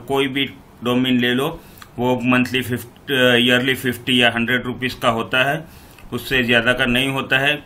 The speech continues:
वो लेना इसीलिए ज़रूरी है क्योंकि ये जो privacy policy generator जो होता है वो वर्ल्ड वाइड पूरे लोग यूज़ करते हैं, तो अच्छा top level का थोड़ा domain होगा तो बेहतर रहेगा। तो आप लोगों को अगर अच्छा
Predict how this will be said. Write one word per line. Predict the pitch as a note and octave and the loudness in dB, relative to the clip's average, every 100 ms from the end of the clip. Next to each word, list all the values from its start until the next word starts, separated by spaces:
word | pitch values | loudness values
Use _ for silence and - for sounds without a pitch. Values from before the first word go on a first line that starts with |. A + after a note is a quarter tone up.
| - - | -20 -8
वो | A#2 | 0
लेना | B2+ C3+ C3+ | 2 4 2
इसीलिए | B2+ D#3 D3+ D#3 | 2 0 0 2
ज़रूरी | D3 C#3 D3+ D3 | 0 0 0 2
है | D#3+ | 2
क्योंकि | D#3+ C3+ B2+ C#3 | 0 -6 -4 -2
ये | A#2+ C3+ | 2 2
जो | C3+ C#3+ | 0 -2
privacy | B2+ A#2+ B2+ B2+ C#3+ | 2 2 0 -6 -6
policy | B2+ B2+ B2+ B2+ A#2+ - G2+ | -4 -2 -2 -6 -12 -14 -4
generator | A#2+ A#2+ B2 B2 A#2+ | -2 0 -2 -4 -6
जो | C3 | -4
होता | A#2 A2 C#3 | -4 -2 0
है | C#3 D#3+ E3 - - - | 2 0 -4 -18 -20 -10
वो | B2+ A#2+ | -4 -2
वर्ल्ड | C3 C3+ B2 | 0 -2 2
वाइड | C3 C#3 - | 2 2 -2
पूरे | B2+ B2+ B2+ B2+ - - - - B2 | -2 2 0 -2 -18 -20 -20 -12 -2
लोग | B2 C3+ B2+ | 0 0 -2
यूज़ | C3+ - | -4 -2
करते | C3 B2 C3+ | -2 0 0
हैं, | C#3 E3+ F#3 - - - - | 0 0 -2 -12 -20 -20 -4
तो | B2 | -4
अच्छा | A#2+ A#2+ - C3 | -2 -6 0 0
top | B2+ C3 A#2+ | 0 -4 -2
level | B2+ B2+ B2 | -2 -2 -2
का | B2+ | -4
थोड़ा | A#2+ B2+ B2+ | 0 0 2
domain | B2 B2+ C3+ | 2 0 -2
होगा | C3 B2+ F3 F#3 - - | -2 0 0 -2 -14 -8
तो | A#2+ | -6
बेहतर | G2+ A2 G#2 C#3 | 0 0 2 0
रहेगा। | C3 C3+ C3+ D3+ F#3 - - - - - | 2 0 2 0 0 -10 -20 -20 -20 -8
तो | B2 A#2 | -4 2
आप | C#3 C#3+ | 2 2
लोगों | C3+ B2 B2+ | -2 -2 -2
को | C#3 | -2
अगर | B2 B2+ B2 | -2 0 0
अच्छा | A#2+ - | 0 2